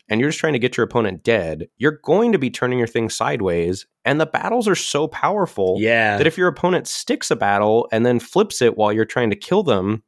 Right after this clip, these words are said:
Speaker 1: like, it's gonna make it to where they get to stabilize because the battles are so powerful, you know?
Speaker 2: Especially if it's one of the ones that feels like a two for one, right? That's like,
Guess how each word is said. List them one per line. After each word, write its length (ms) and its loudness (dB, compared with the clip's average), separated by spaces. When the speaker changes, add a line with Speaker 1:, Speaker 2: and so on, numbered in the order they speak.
Speaker 1:
like, 160 -4
it's 140 -2
gonna 240 0
make 260 0
it 240 0
to 120 -2
where 180 2
they 160 2
get 320 -2
to 100 -4
stabilize 800 0
because 380 -6
the 100 -6
battles 380 -2
are 60 -4
so 200 -4
powerful, 560 -6
you 60 -4
know? 260 -2
Speaker 2:
Especially 300 0
if 60 2
it's 100 -6
one 120 -2
of 40 -6
the 80 -2
ones 220 -4
that 100 -6
feels 420 -2
like 180 -4
a 40 -6
two 220 -4
for 180 -8
one, 180 -14
right? 200 -8
That's 200 -6
like, 280 -4